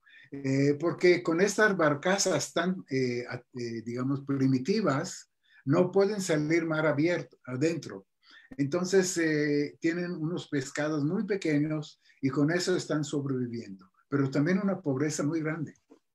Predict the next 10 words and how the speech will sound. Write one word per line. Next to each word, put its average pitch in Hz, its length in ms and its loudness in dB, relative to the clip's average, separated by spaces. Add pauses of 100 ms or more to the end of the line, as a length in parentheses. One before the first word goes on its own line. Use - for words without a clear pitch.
(1400)
Aquí 190 240 6
podemos 196 500 4
ver 180 180 6
el 165 140 2
tamaño 165 380 2
de 165 120 2
pescado 160 480 -2
que 143 100 -4
están 156 280 -2
recogiendo, 143 680 -4